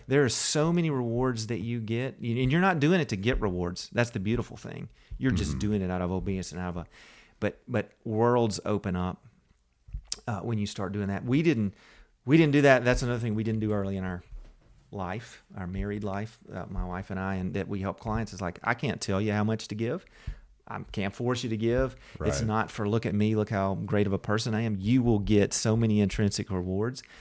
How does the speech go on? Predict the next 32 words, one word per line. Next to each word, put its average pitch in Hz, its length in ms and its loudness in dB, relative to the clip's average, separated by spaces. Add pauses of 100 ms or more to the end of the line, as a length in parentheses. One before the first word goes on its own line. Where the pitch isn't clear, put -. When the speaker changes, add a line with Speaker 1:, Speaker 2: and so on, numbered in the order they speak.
(220)
Speaker 1:
But 127 100 4
what 139 160 6
it 120 80 4
also 123 340 4
does 101 300 0
is 92 220 -6
those 120 200 2
ministries 107 540 2
are 92 60 2
now 101 160 4
beneficiaries, 104 720 -2
and 92 180 0
that 98 220 0
propagates 101 640 -2
through 101 240 -4
your 98 240 -4
local 101 280 -2
communities, 95 680 -2 (340)
Speaker 2:
That's 90 220 2
Speaker 1:
right? 104 100 4
Speaker 2:
true. 92 300 6
Yeah, 80 180 2
very 76 160 4
Speaker 1:
When 101 100 0
Speaker 2:
true. 110 80 2
Speaker 1:
you 113 140 2
give 104 460 6
the 104 280 -2
food 127 340 -2
bank 85 380 0
or 92 200 0
the, 90 260 0